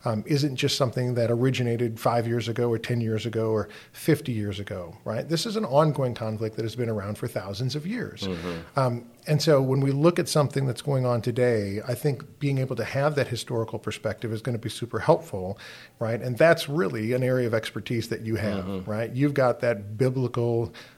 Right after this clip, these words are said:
Speaker 1: um, worldview, right,
Speaker 2: Mm-hmm.
Speaker 1: narrative that you can help shape this for our parents so that they can understand, one, what's going on, and two, how do we talk to our kids about this?
Speaker 2: Right.
Speaker 1: Right? 'Cause as we watch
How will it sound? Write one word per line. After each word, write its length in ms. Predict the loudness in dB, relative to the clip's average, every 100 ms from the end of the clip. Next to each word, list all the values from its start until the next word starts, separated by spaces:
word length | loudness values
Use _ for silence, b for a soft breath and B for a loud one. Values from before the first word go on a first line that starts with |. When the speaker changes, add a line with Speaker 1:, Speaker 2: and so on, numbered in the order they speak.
| -8
Speaker 1:
um, 320 | -6 -4 -8 -8
worldview, 1080 | -4 2 4 4 2 -2 0 0 0 -2 -6 -8
right, 280 | -6 -4 -6 -8 -12
Speaker 2:
Mm-hmm. 220 | -6 -2
Speaker 1:
narrative 580 | 0 2 2 0 -4 -4
that 120 | -4 -4
you 100 | -4
can 140 | -4
help 280 | 0 0 0
shape 420 | -2 2 0 -2
this 200 | -4 -4
for 240 | -2 0 0
our 100 | 0
parents 420 | -2 -2 -2 -2
so 80 | -4
that 180 | -4 0
they 140 | 0
can 140 | 0
understand, 500 | -2 -2 -2 -2 -2 -4 B B B
one, 360 | 6 6 6 4
what's 200 | 0 -2
going 280 | -2 -2 0
on, 200 | -2 -2
and 140 | -2 -2
two, 280 | 0 0
how 160 | 0 -4
do 80 | -6
we 60 | -6
talk 240 | -6 -4
to 80 | -2
our 100 | -4
kids 280 | -2 -4 -4
about 260 | -10 -12
this? 120 | -8 0
Speaker 2:
Right. 280 | 0 0 -6 B B
Speaker 1:
Right? 300 | -6 -2 -4
'Cause 180 | -2 -4
as 220 | 0 -2
we 120 | 2 2
watch 640 | 4 4 4 0 -6